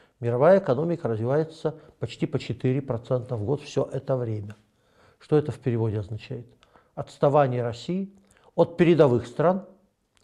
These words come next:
от стран со средним уровнем развития нарастает. Мы развиваемся также медленнее – чем так называемые развивающиеся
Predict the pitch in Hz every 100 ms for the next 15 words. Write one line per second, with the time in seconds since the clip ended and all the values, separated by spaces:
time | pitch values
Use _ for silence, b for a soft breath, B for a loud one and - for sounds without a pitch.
0 | b b - 165 - 175 165 - 160 175
1 | 165 135 143 151 160 156 156 151 139 147
2 | 156 156 160 160 b b b 131 156 160
3 | - 123 110 - b b 127 139 123 135
4 | 120 113 131 101 107 107 101 110 143 175
5 | 196 b b b b - 117 104 - 98
6 | 107 104 123 139 156 117 107 95 104 104
7 | - 135 131 -